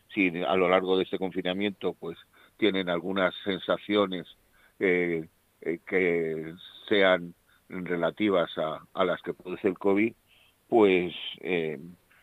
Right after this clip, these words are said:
podemos detectarlo antes. Hay una, hay una noticia que, que, que es realmente muy alarmante. Pues un niño de doce años, sin ningún problema,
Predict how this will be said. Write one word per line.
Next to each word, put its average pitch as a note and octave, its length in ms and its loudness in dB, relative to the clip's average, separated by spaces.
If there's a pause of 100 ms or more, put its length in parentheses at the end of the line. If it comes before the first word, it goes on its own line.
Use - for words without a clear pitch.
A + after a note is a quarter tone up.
(160)
podemos F#2 560 2
detectarlo D#2+ 720 -2
antes. - 360 -12 (720)
Hay A2+ 180 2
una, A#2+ 300 4 (120)
hay A#2+ 160 2
una A#2+ 300 2 (1300)
noticia A#2+ 580 4
que, G2 400 0 (100)
que, F2+ 280 -2 (120)
que G2 200 2
es F2+ 80 -4 (400)
realmente G2 800 0
muy G2 280 -2
alarmante. F2 680 -2 (600)
Pues A2 220 2
un B2+ 120 4
niño B2 300 4
de A2+ 60 8
doce A#2+ 280 6
años, B2+ 360 4 (1200)
sin C3+ 240 4
ningún C#3 360 4
problema, B2+ 600 6